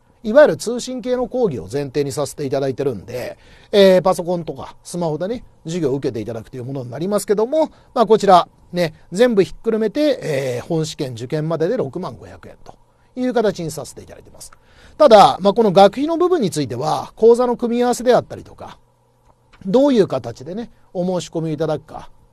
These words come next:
にもよって多少違いがあるし、あとは、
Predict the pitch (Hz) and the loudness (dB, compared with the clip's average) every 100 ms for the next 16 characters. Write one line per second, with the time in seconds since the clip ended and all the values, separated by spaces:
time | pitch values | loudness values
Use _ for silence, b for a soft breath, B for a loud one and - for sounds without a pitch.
0 | _ 240 302 185 104 _ 147 160 156 226 | _ -2 0 -2 -6 _ -4 -4 0 -2
1 | 147 - 160 151 147 147 131 120 - 110 | -2 -6 -6 -6 -6 -6 -6 -10 -14 -20
2 | 101 _ b b 269 285 214 160 113 | -20 _ b b -4 2 4 2 0